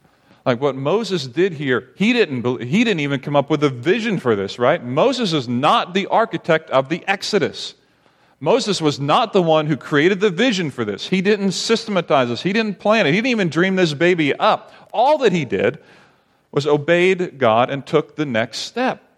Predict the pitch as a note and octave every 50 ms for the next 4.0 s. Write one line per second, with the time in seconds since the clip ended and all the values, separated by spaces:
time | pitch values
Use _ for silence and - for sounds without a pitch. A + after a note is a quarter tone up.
0 | _ _ _ _ _ _ _ _ _ C3+ A#2+ - _ B2+ G#3 C#4 D#4 D4 G#3+ E3
1 | - - G3+ F#3+ - - G3 F3 D#3+ D#3+ D#3 E3 E3 D3+ D3 D3 C3+ B2 A#2 E3
2 | G#3 A#3 - E3 D3 F3+ A3 G3+ - G#3 F#3+ E3+ D#3+ D3+ C#3+ - - - F3 E3
3 | D#3+ D3 D3 D#3 - C#4+ C#4+ - - F#3 C3+ A2 G2 - G#2+ G2 - - A2 -